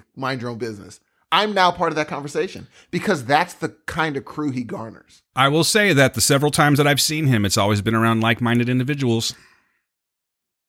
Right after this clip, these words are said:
Speaker 2: WonderCon, and then
Speaker 1: Dude.
Speaker 2: Jay and Silent Bob, uh, what was their podcast called? Not Strike Back, that's the movie. They had a, uh, Jay, oh, Jay and Silent Bob Get Old.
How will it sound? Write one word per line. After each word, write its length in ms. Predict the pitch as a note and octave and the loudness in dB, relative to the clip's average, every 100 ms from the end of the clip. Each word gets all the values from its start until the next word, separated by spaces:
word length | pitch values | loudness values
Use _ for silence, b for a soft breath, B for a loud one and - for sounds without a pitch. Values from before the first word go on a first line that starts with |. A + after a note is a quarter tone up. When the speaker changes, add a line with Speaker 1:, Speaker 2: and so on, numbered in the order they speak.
| _ _ _ - | _ _ _ -6
Speaker 2:
WonderCon, 720 | A2+ C3 C3+ C3+ B2+ A#2+ A#2+ | 2 4 4 4 4 4 2
and 120 | A#2+ A2 | 2 0
then 400 | G#2+ G#2 G#2 G2+ _ _ - | 0 -2 -4 -6 _ _ -20
Speaker 1:
Dude. 380 | D#2+ F2 D2+ C#2 _ | -16 -14 -14 -16 _
Speaker 2:
Jay 240 | - A2+ B2 | 0 2 4
and 100 | B2 | 4
Silent 280 | C#3 A#2+ G#2+ | 2 2 4
Bob, 480 | A#2 A2+ A2 G#2+ - | 4 4 2 -4 -10
uh, 300 | A2+ G#2+ G2+ | -2 0 0
what 100 | G2+ | -2
was 100 | D#3+ | -4
their 180 | E3 D3+ | -4 -6
podcast 520 | - D#3+ D#3 D#3 D#3 | -6 -6 -6 -4 -6
called? 300 | - D#3 D#3 - _ _ _ _ _ _ _ _ _ _ _ | -4 -6 -6 -12 _ _ _ _ _ _ _ _ _ _ _
Not 140 | A#2 G2 | -8 -6
Strike 260 | - D2+ | -8 -8
Back, 200 | - D#2 | -10 -10
that's 180 | E2+ F2 | -10 -10
the 100 | - | -10
movie. 380 | E2+ E2+ D#2 D#2 _ _ | -10 -10 -12 -16 _ _
They 80 | C#3 | 0
had 140 | D3+ | 2
a, 180 | B2+ A2+ | 2 0
uh, 160 | A#2 G#2+ | 0 2
Jay, 220 | B2+ E3+ | 4 4
oh, 140 | D3+ B2+ | 4 4
Jay 140 | C3 | 4
and 80 | D3 | 4
Silent 180 | D#3 C3+ | 2 2
Bob 140 | C3+ | 2
Get 120 | A#2+ A2+ | 2 2
Old. 380 | A2+ C3 D3 | 2 2 -4